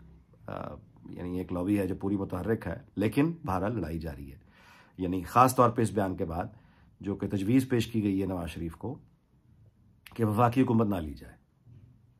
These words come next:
नवाज शरीफ ने अभी तक कोई जवाब नहीं दिया, फॉर्मल अनाउंसमेंट नहीं है,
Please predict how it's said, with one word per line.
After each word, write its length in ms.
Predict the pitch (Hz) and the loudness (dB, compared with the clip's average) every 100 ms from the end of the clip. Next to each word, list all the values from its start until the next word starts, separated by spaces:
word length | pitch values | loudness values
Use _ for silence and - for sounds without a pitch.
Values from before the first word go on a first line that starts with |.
| _ _ - | _ _ -4
नवाज 200 | 95 110 | 0 2
शरीफ 220 | 123 135 | 4 4
ने 60 | 139 | 4
अभी 100 | 131 | 2
तक 80 | |
कोई 100 | 127 | 2
जवाब 240 | 117 113 120 | 6 6 6
नहीं 100 | 139 | 4
दिया, 180 | 123 131 | 4 4
फॉर्मल 260 | 117 110 | 4 4
अनाउंसमेंट 440 | 117 113 113 123 123 | 4 2 0 -2 2
नहीं 200 | 139 | 2
है, 140 | 110 | 2